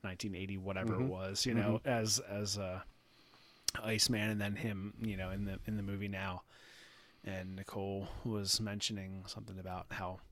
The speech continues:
Speaker 1: like, he's, you know, like, can't talk anymore or something, or is, like, he's doing pretty bad.
Speaker 2: Yeah, yeah.
Speaker 1: But, um, <laughs> she was like, <laughs> she was saying how there's, like, she read something else that was,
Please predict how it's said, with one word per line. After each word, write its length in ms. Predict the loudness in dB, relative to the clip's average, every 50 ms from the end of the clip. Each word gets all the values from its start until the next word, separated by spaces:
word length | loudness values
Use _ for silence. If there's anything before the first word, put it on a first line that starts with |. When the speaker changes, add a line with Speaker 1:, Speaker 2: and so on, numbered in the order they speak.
| -20 -20 -20 -20 -20 -14 -8 -8
Speaker 1:
like, 140 | -8 -6
he's, 260 | -6 -8 -8 -8 -10 -14 -20 -18 -12 -8
you 140 | -8 -6
know, 180 | -6 -8 -10 -12 -14 -18 -20 -20 -20 -20 -20 _ -20 -20 _ _ -20 -20 -20 _ -20 -20 -16 -14
like, 140 | -14 -12 -10 -8
can't 260 | -8 -6 -6 -6 -4
talk 280 | -2 -2 -2 -2 -2 -6
anymore 300 | -8 -8 -6 -8 -8 -6 -4
or 60 | -4
something, 380 | -4 -4 -4 -4 -6 -6 -6 -4
or 100 | -2 0
is, 140 | 0 0 0
like, 160 | 0 -2 -2
he's 180 | -4 -4 -2
doing 260 | -2 -2 -2 -2 -2 -2
pretty 180 | -2 -2 -2
bad. 320 | 0 0 0 0 0 0 0
Speaker 2:
Yeah, 580 | 0 0 0 0 0 0 0 0 0 0 -2 -2 -2
yeah. 200 | 0 0 0 -2 -4 -8 -12 -16 -16 -16 -18 2 8
Speaker 1:
But, 160 | 12 12 12 12
um, 280 | 12 8 6 4 4 4 4 4 4
<laughs> 160 | 2 2 4
she 180 | 6 10 12 12
was 180 | 12 12 12 12
like, 240 | 12 10 10 6 4 2 2 2
<laughs> 200 | 2 2 2 2
she 240 | 4 4 4 8 10
was 120 | 10 10 12
saying 280 | 12 10 10 10 8
how 200 | 8 8 8 8
there's, 280 | 8 4 4 2 0 -2 -4 -8 -10 -8 -4 2 4
like, 160 | 6 8 10
she 180 | 12 12 12 12
read 220 | 12 10 8 6
something 300 | 6 4 4 4 2 2
else 260 | 4 4 4 4 2
that 260 | 2 2 2 2 0 -2 -6 -18 -18 -18 -16 -18 -18 -18 -8 -2
was, 380 | 0 2 2 4 4 2 2